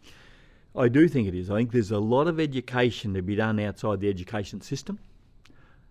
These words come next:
You know, we're in real estate, and it just, um, irritates me to think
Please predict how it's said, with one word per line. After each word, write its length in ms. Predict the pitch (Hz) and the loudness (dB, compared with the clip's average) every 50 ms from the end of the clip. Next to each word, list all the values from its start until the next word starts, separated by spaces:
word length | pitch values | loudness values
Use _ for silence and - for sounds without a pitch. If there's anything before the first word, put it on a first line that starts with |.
| - - - | -20 -12 -10
You 120 | 120 104 | -8 -8
know, 60 | 107 113 | -6 -4
we're 240 | 110 113 113 107 | 2 4 4 4
in 80 | 101 95 | 4 4
real 200 | 101 110 113 110 | 2 2 2 2
estate, 360 | 98 - - 113 110 113 - - | 0 -2 -4 -2 -2 -2 -2 -4
and 160 | 101 95 98 | -6 -6 -6
it 160 | 98 92 - | -6 -8 -8
just, 440 | - 110 101 - - - _ - 123 | -6 -6 -6 -6 -8 -18 _ -6 -4
um, 480 | 98 95 95 92 90 90 92 95 - - _ - - | -4 -2 -2 -2 -2 -4 -4 -6 -8 -14 _ -12 -4
irritates 600 | 113 120 117 117 113 - 110 101 90 90 - - | 0 2 2 2 0 -2 -4 -4 -4 -4 -4 -2
me 300 | 110 107 104 95 95 95 | -2 0 0 0 -2 -4
to 120 | 90 - 101 | -6 -10 -10
think 400 | - - 123 107 104 - - | -4 -2 -2 -2 -2 -4 -10